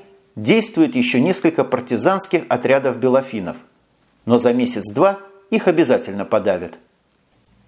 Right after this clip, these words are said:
После окончания этой маленькой войны на большом совещании руководства Советской армии Сталин подверг серьёзной критике Ворошилова и Тимошенко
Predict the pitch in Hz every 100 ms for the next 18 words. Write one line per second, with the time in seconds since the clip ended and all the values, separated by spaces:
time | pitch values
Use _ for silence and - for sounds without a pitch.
0 | _ _ _ 175 220 - 185 185 175 -
1 | 175 160 151 156 156 147 139 127 131 123
2 | 131 123 117 104 - _ _ 120 123 139
3 | - 165 131 135 135 - 139 110 104 104
4 | 107 127 127 123 113 - 120 120 - 104
5 | 139 190 135 90 - _ _ _ _ -
6 | - 214 202 175 135 127 180 190 - 139
7 | 156 131 127 123 175 180 131 143 139 -
8 | - 123 117 - 214 196 110 92 - -
9 | _ 127 123 117 117 - 202 202 - 85